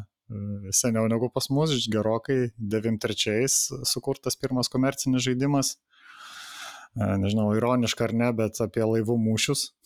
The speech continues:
<laughs> E, Admiral Sea Battles. E, rašo, kad galima jį parsisiųst, kažkur pažaist, bet ten pažiūrėjau komentarus, kad nelabai veikia, tai nežinau.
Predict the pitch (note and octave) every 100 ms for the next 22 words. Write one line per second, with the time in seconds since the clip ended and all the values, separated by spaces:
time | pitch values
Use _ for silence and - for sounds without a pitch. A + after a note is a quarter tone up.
0 | C#3 - - _ _ _ - - - -
1 | - - - - - G#2+ F#2 F#2 F#2 F#2+
2 | A2+ A2+ A#2+ B2+ C3 A#2+ - A#2 A2+ A2
3 | C3+ C3 - - A#2+ G#2 G2+ G2+ G2 _
4 | _ - A2+ B2 C3 A#2+ A2+ B2 B2 A#2
5 | A2+ - A2+ A#2 - D3 - A#2 - G2+
6 | A2 G2 A#2 B2+ A2 - G2+ F#2+ G#2 G#2+
7 | G#2 G#2+ G#2 A2+ G#2+ - A2+ A#2 G#2+ A2
8 | G#2+ G#2+ A#2 B2 - G2 F#2+ F#2+ G#2+